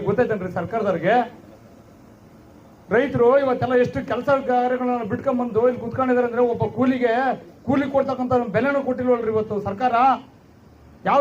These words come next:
ರೀತಿಯಲ್ಲಿ ನೀವು ಸರ್ಕಾರ ನಡೆಸ್ತಾ ಇದ್ದೀರಿ? ನಮ್ಗೆ ಒಂದು ದೊಡ್ಡ ವಿಷಯ ಕೊಟ್ಬಿಡ್ರಿ, ಇಲ್ಲ ದಯಾಮರಣ ಕೊಟ್ಬಿಡ್ರಿ. ಅದನ್ನ ಬಿಟ್ಬಿಟ್ಟು ನೀವೆಲ್ಲ ಕುತ್ಕೊಂಡು ಭಾಷಣ ಮಾಡ್ಕೊಂಡು ಎಲ್ಲ ಸರ್ಕಾರದಲ್ಲಿ ಕುತ್ಕೊಂಡ್ಬಿಟ್ಟು ನಿಮಗೆಲ್ಲ ಫಿಲ್ಟರ್ ನೀರುಗಳು ಬೇಕು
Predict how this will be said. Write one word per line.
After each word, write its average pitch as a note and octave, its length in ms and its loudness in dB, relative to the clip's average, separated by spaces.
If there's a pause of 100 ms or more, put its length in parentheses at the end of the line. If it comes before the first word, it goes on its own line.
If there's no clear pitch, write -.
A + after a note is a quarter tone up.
(100)
ರೀತಿಯಲ್ಲಿ C#4 400 -2
ನೀವು C4 100 0 (140)
ಸರ್ಕಾರ B3+ 180 -4 (100)
ನಡೆಸ್ತಾ B3 260 0
ಇದ್ದೀರಿ? A3+ 260 2 (460)
ನಮ್ಗೆ B3 220 2
ಒಂದು B3+ 120 -2
ದೊಡ್ಡ A#3+ 160 -2
ವಿಷಯ D4+ 240 2
ಕೊಟ್ಬಿಡ್ರಿ, C#4 400 2 (260)
ಇಲ್ಲ C4+ 100 0 (140)
ದಯಾಮರಣ C#4+ 380 2 (140)
ಕೊಟ್ಬಿಡ್ರಿ. C#4 380 0 (1200)
ಅದನ್ನ C#4 240 -2
ಬಿಟ್ಬಿಟ್ಟು C4+ 400 -2 (240)
ನೀವೆಲ್ಲ B3 360 0
ಕುತ್ಕೊಂಡು B3+ 440 -2
ಭಾಷಣ B3+ 260 -2 (120)
ಮಾಡ್ಕೊಂಡು B3+ 360 -4 (460)
ಎಲ್ಲ B3+ 100 2 (120)
ಸರ್ಕಾರದಲ್ಲಿ B3 480 0
ಕುತ್ಕೊಂಡ್ಬಿಟ್ಟು A#3 480 -2 (400)
ನಿಮಗೆಲ್ಲ B3+ 360 4 (140)
ಫಿಲ್ಟರ್ B3+ 300 0
ನೀರುಗಳು B3+ 340 2
ಬೇಕು A#3 240 2